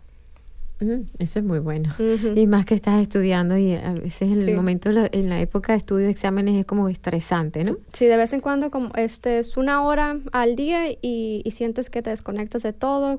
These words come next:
Speaker 2: Este, es como paz y tranquilidad para, para tu mente y, y tu salud
Speaker 1: Ujú.
Speaker 2: mental.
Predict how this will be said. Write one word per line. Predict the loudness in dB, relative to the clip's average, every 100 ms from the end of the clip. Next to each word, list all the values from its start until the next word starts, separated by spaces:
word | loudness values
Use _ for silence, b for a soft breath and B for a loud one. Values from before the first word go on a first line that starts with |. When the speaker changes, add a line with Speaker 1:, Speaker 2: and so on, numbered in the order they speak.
| -6 -8
Speaker 2:
Este, | -8 -8 -6 -4 -4
es | -6
como | -6 -6 -2
paz | -2 -2
y |
tranquilidad | -6 -6 -4 -4 -6
para, | -8 -8 -8 -10 b b -4
para | -2
tu | -2
mente | -8 -8 -6 -4 -4
y, | -6 -8
y | 0
tu | 2 4
salud | 2 0
Speaker 1:
Ujú. | 0
Speaker 2:
mental. | -2 -4 -8